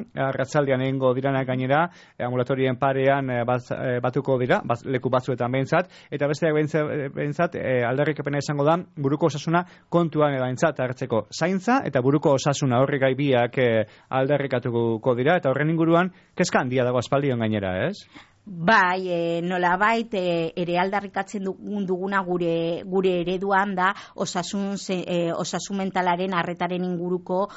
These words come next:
Speaker 2: ba, garra-, garrantzitsua, e, garrantzitsua den, e, ba, zerbitzu guztiak martxan jartzea, baina ere ikuspegi sozial hortatik eta, e, genero ikuspegi horretatik eta,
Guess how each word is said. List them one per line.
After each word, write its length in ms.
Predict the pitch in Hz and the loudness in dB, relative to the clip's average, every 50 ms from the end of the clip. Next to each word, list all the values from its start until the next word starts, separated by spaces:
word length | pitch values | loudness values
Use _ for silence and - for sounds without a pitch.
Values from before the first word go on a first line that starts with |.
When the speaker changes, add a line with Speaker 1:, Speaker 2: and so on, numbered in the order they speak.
| - - - | -16 -10 -2
Speaker 2:
ba, 260 | 185 180 165 156 - - | 0 0 0 0 -2 -6
garra-, 480 | - 165 180 185 170 165 175 190 185 - | -6 -2 0 0 0 2 0 -2 -2 -4
garrantzitsua, 840 | - 170 185 175 165 185 190 190 - 202 180 - - - 165 165 160 156 147 139 | -4 -2 0 0 0 0 -2 -4 -6 -10 -12 -10 -8 -6 -4 -2 -2 -2 -2 -4
e, 200 | 151 147 117 170 | -4 -6 -6 -4
garrantzitsua 680 | 175 180 170 170 180 185 170 - 190 175 - - 185 175 170 175 | -2 0 0 0 0 -4 -6 -6 -10 -10 -6 -2 0 0 2 0
den, 300 | 170 170 185 190 196 202 202 - - - - | 0 0 -2 -2 -2 -2 -6 -10 -16 -16 -6
e, 340 | - 196 180 175 175 170 170 | -2 0 2 2 2 2 2
ba, 140 | 165 170 156 | 2 0 0
zerbitzu 460 | - - 196 170 165 185 180 - 208 190 | -2 -2 -4 -4 -4 -4 -6 -6 -6 -6
guztiak 320 | 196 170 - 208 196 - | -6 -6 -4 -4 -4 -4
martxan 400 | 185 175 170 175 - - 202 196 | -2 0 -2 -2 -2 -4 -8 -8
jartzea, 460 | - - 196 190 - - - 196 202 208 - - - - | -6 -6 -6 -6 -6 -4 -2 -2 -2 -2 -4 -10 -8 -4
baina 260 | 185 190 180 185 185 | -2 -2 0 0 0
ere 80 | 175 208 | 2 2
ikuspegi 560 | 226 214 180 - 226 220 - - 220 196 190 | 2 0 -2 -4 -6 -6 -4 -4 -4 -4 -4
sozial 400 | - - 180 - - 196 185 190 180 180 175 175 175 175 - - | -4 -6 -6 -4 -2 -2 0 0 0 0 0 0 0 -2 -2 -2
hortatik 640 | 220 190 180 - 185 175 - - 196 208 196 - 202 | -4 -2 0 0 -2 0 -2 -4 -6 -6 -4 -6 -4
eta, 160 | 185 - 170 170 - 269 196 - | -2 -2 -2 -2 -4 -8 -8 -2
e, 260 | 190 196 185 175 165 | 0 0 2 0 0
genero 320 | - - 196 196 196 190 | -2 -2 -2 0 0 0
ikuspegi 480 | 185 185 190 180 - - 185 165 180 180 180 180 - - | -2 -2 -6 -8 -6 -6 -4 -2 -2 -4 -4 -6 -10 -10
horretatik 800 | - 214 202 185 190 190 185 190 180 180 180 - 202 208 202 - - | -4 -2 -2 0 0 0 0 0 -2 -2 -2 -4 -8 -8 -8 -8 -6
eta, 460 | - 196 180 - 190 170 170 170 | -4 -4 -2 0 0 2 2 2